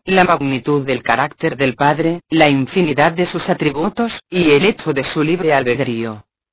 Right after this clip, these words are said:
Las criaturas planetarias habitadas por el Espíritu de Dios, esparcidas aquí y allá por todos los universos del espacio,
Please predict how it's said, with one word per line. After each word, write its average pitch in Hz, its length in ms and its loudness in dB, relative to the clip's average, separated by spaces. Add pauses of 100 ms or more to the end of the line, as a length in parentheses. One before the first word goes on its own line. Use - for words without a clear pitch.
(160)
Las 147 340 2
criaturas 170 640 0
planetarias 160 760 2
habitadas 170 500 -2
por 151 180 0
el 131 120 -2
Espíritu 175 540 -2
de 156 120 0
Dios, 160 500 0
esparcidas 170 880 0
aquí 156 260 -2
y 160 140 0
allá 131 360 0
por 127 200 -2
todos 143 360 -2
los 139 200 -2
universos 160 680 -2
del 147 140 0
espacio, 175 640 -2